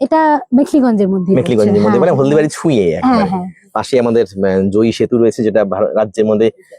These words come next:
Speaker 2: সবচাইতে দীর্ঘতম সেতু,
Speaker 1: হ্যাঁ,
Speaker 2: ঠিক
Speaker 1: হ্যাঁ।
Speaker 2: তার পাশে আমরা এখানটায় খুব সুন্দর একটা অবস্থানের মধ্যে বসে রয়েছি। আর ঠিক এই দেখা যাচ্ছে যে এই তিস্তা পাড়েই বেশ কিছু বসতি রয়েছে, যাদের,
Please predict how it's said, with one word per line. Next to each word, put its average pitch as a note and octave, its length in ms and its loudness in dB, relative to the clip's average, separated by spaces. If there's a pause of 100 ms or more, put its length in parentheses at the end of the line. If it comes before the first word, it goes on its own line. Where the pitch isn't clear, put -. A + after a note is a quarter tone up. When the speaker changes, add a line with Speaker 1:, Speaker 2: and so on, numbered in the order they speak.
Speaker 2:
সবচাইতে A2+ 340 -4
দীর্ঘতম A2+ 380 0
সেতু, G#2+ 260 -4
Speaker 1:
হ্যাঁ, G3 260 0
Speaker 2:
ঠিক F3+ 80 0
Speaker 1:
হ্যাঁ। F#3+ 80 -6
Speaker 2:
তার G#2+ 160 -2
পাশে - 320 -4
আমরা B2 160 2
এখানটায় A#2 300 -2 (340)
খুব C#3+ 120 -8
সুন্দর B2+ 340 0
একটা A#2+ 180 0
অবস্থানের A2 400 -2
মধ্যে A2 140 2
বসে G#2 240 0
রয়েছি। G2+ 320 -2 (320)
আর B2+ 80 -4
ঠিক F3 240 -4
এই D#3+ 180 0
দেখা C#3 260 0
যাচ্ছে E3 260 0
যে E3+ 160 0
এই E3+ 260 2
তিস্তা D3+ 380 -2
পাড়েই B2+ 380 0
বেশ A#2+ 340 -4
কিছু A#2 240 -12
বসতি A2 360 -2
রয়েছে, C#2+ 300 -8 (680)
যাদের, C#3 400 0